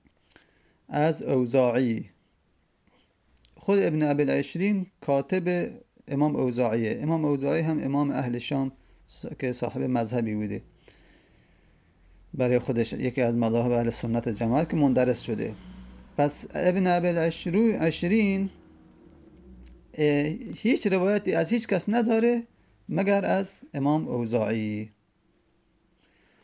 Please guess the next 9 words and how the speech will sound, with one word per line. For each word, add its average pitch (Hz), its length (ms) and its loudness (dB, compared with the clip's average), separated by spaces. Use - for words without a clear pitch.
خب 127 100 -2
بعد 185 340 0
میگه: 190 680 0
«و 139 120 2
عن 156 240 2
علی 180 380 2
عاصم 151 560 0
فی 170 140 -4
الاتباعی»، 120 880 -2